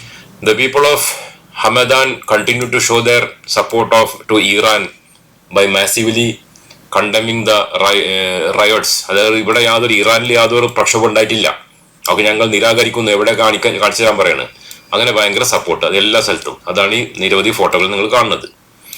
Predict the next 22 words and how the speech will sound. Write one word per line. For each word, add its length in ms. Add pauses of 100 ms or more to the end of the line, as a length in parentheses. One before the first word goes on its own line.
(1300)
പിന്നെ 360 (1000)
അതിൻ്റെ 260
ഇടയ്ക്ക് 220
ഒരു 120
വാർത്ത 280
വന്നിരുന്നല്ലോ 420
ഇന്നലെ, 300 (720)
അതായത് 480 (600)
ഇറാൻ 440 (320)
അവരുടെ 260
എല്ലാ 500 (360)
ആയുധങ്ങളും 600 (580)
ഗൾഫ് 300
മേഖലയിലേക്ക് 760
നീക്കിക്കൊണ്ടിരിക്കുകയാണ്. 640
ഈ 140
ബന്ദർ 400
അബ്ബാസിന്റെ 520
ആ 20
ചുറ്റുവട്ടത്ത് 560
ആ 80
ഭാഗത്ത് 400